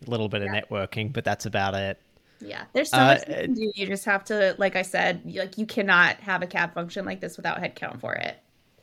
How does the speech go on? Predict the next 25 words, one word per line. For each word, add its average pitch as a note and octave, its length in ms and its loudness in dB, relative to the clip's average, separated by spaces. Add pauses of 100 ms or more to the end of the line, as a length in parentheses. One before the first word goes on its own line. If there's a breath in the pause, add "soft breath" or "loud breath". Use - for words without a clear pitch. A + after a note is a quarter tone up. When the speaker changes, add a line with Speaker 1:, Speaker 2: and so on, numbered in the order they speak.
(600 soft breath)
Speaker 1:
Yeah, G#2+ 300 2 (100)
sounds B2+ 260 4
like B2 160 2
it A#2+ 100 -2
takes A#2 300 2
a - 20 -2
huge A#2 320 0
amount A2+ 220 2
of G#2+ 80 0
organization, B2+ 1000 2
like, A2+ 280 2
a A2+ 80 2
lot A2+ 360 2
of A2+ 320 -4 (360)
one-to-one A2 880 -2
stuff C#3 520 2 (100)
as G#2+ 220 -6
well. A2 420 2
Speaker 2:
Yeah. - 60 -20 (140)
Speaker 1:
As G#2 160 -8
you G#2 80 -4
said, G2+ 300 0
remembering G2+ 440 -4
what G2+ 160 -4
people's F#2+ 480 -6